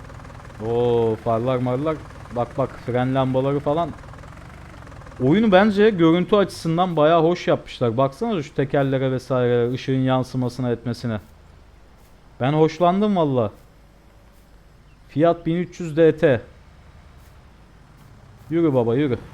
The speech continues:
Şurada eken arkadaş da bayağı bir pislik çıkarttı peşinden ya. Onu ne yapacağız bilmiyorum yani.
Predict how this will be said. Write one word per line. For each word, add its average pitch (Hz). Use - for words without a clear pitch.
Şurada 170
eken 165
arkadaş 180
da 190
bayağı 170
bir 165
pislik -
çıkarttı 139
peşinden 117
ya. 113
Onu 135
ne 143
yapacağız 143
bilmiyorum 131
yani. 104